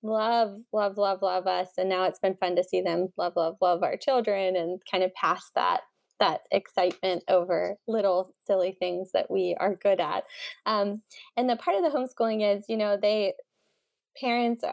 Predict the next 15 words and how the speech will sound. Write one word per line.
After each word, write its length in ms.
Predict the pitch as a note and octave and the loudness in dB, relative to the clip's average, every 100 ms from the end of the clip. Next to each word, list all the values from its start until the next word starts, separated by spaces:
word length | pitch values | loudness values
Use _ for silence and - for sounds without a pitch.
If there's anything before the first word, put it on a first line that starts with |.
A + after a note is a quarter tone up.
| - | -6
are 520 | - G3+ F#3+ F#3 F#3+ _ _ G#3+ | -4 0 2 0 -2 _ _ -2
just, 520 | G#3 G3+ - - - - - - - - | 0 0 -2 -8 -10 -12 -10 -4 -4 -2
you 120 | G#3 | -2
know, 100 | G3 | 0
your 200 | F3 G3 | 2 0
child 540 | G#3 A3+ G3 F#3+ F#3+ F#3 F#3 | 0 -2 0 0 0 -2 -2
is, 400 | F#3+ F3+ F#3 - - B3+ | -2 -2 -4 -6 -8 -10
you 180 | A#3+ A3 | -4 -2
think, 260 | G#3 G#3 G#3 | 0 -2 0
the 80 | G3+ | 0
best 320 | F#3+ G3 - | 0 -4 -2
artist, 440 | G3 F#3 G3 - - | 2 2 2 0 -2
the 80 | |
best 320 | G3 F#3 G3 - | 0 0 -2 -2
whatever. 500 | G3+ F#3+ F#3 E3 G3 | 0 2 0 0 -2